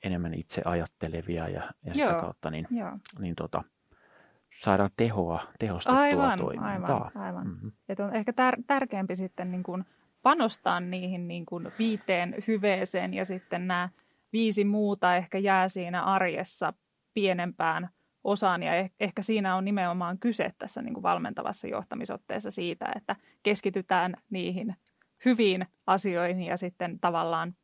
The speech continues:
Speaker 2: jos tilanne sitä vaatii, niin sitten näitä ehkä vähän käskevämpiä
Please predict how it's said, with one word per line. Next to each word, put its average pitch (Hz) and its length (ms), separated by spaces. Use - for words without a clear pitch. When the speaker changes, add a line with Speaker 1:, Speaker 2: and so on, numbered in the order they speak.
Speaker 2:
jos 208 200
tilanne 185 420
sitä - 280
vaatii, - 600
niin - 240
sitten - 420
näitä - 260
ehkä 180 300
vähän 180 340
käskevämpiä - 800